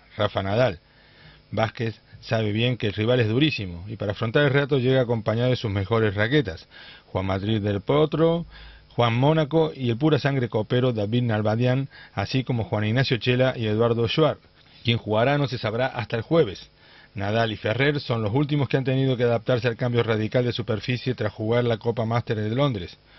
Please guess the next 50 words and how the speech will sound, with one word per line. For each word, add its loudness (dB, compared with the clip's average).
una -2
pista -2
que, -6
en -10
palabras -2
del -4
técnico 0
argentino, 0
es -2
rápida 2
y 2
rebaladiza. 0
Los -6
argentinos, -2
sin -4
embargo, 2
han -2
entrenado 0
antes -2
de -2
llegar 0
a 0
Sevilla. -2
Del -6
Potro -2
y -2
Nalbandián 0
no 0
han 0
jugado 2
desde 0
Valencia, 0
pero 0
Mónaco, 2
que -4
fue 2
subcampeón 0
en 0
la 0
ciudad 0
mediterránea, 0
también 0
fue -2
cuarto -2
finalista -2
en 0
el 0
Master -2
de -4
París. -4